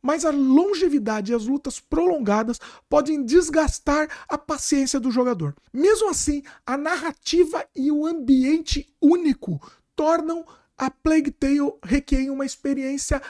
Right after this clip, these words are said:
maravilhosa e que deve ser apreciada. Vale a pena, corre pra jogar, porque é um jogo que não tá sendo muito falado e que merecia mais destaque, principalmente pela essa imersão em história, tá? Eu acho que vale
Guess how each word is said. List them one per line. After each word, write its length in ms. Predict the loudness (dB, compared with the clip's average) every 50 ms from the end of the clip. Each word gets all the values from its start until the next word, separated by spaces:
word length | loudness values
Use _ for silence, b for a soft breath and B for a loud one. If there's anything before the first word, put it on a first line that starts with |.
| B B B
maravilhosa 1160 | -10 -6 -4 -2 -2 -2 -2 -2 -2 -2 0 0 0 2 2 0 0 0 -2 -2 -2 -4 -4 -4 _ 0
e 80 | 0 0
que 160 | 0 0 -6
deve 800 | -4 -4 -6 2 4 6 6 6 4 2 -2 -6 -10 -10 -12 -14 _ _
ser 280 | -12 -6 0 2 2 2
apreciada. 680 | 2 0 -4 -6 -6 -4 -4 -4 -4 -4 -8 -12 _ b b b b b b
Vale 260 | -2 2 2 4 2
a 60 | 2
pena, 360 | 0 0 0 0 0 -2 -6 -12 b b b b _ _ 0
corre 260 | 2 4 4 4 2
pra 200 | 0 -2 -2 -2
jogar, 400 | 0 -2 -2 -2 -2 -4 -4 -6 B B B B B
porque 260 | -8 -8 -4 0 0
é 40 | 0
um 100 | 2 0
jogo 260 | 0 0 -2 -2 -4
que 140 | -4 -6 -6
não 320 | -4 -2 -2 0 -2 -2
tá 240 | -4 _ -2 -2 -2
sendo 400 | -2 -2 -4 -2 -2 -2 -2 -2
muito 280 | -2 -2 -2 -4 -6 -10
falado 640 | -8 -6 -4 -4 -2 -2 -2 -2 -2 -2 -2 -4 B B B B B
e 80 | B -8
que 160 | -2 -2 -2
merecia 560 | 0 2 0 2 0 0 -2 -2 0 0 0
mais 200 | 0 0 -2 -4
destaque, 500 | -4 -6 -8 -8 -6 -6 -6 -6 -6 -10 _ B B B B B
principalmente 720 | 2 2 2 2 -4 -6 -4 -4 -2 -4 -2 -4 -6 -6 -2
pela 180 | 0 2 2
essa 180 | 2 2 0 -2
imersão 680 | -2 0 2 2 0 0 0 -4 0 2 2 0 0 -4 B B B B B
em 160 | -2 0 0
história, 560 | 0 -4 -4 -2 -2 -2 -2 -2 -2 -4 -6 -8 _ _ _ -4
tá? 240 | -2 -2 -2 -2 0
Eu 180 | 0 0 2
acho 160 | 2 0 -2 -4
que 80 | -4
vale 260 | 0 2 2 2 0